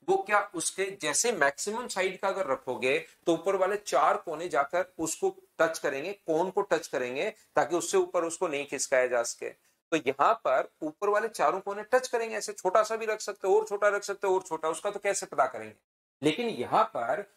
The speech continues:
अपने पास ऐसा कोई क्यूब रखा मैक्सिमम साइड का, जो इसके ऊपर जाकर टच,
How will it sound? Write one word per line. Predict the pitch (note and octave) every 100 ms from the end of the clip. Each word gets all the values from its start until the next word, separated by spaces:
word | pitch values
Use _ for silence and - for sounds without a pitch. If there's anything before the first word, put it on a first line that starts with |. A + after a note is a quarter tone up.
| -
अपने | D#3 - G#3+
पास | G#3+ C3 D#3 - -
ऐसा | D3+ E3+ A#3+
कोई | A#3+ A3+
क्यूब | - F3 D3+
रखा | C#3 F#3
मैक्सिमम | E3+ C3 - E3 E3+ F3
साइड | - B2+ B2
का, | - F3+ G3+ _ -
जो | -
इसके | - G3
ऊपर | F#3 D3+ - G3+
जाकर | E3 D3+ F#3+
टच, | F#3+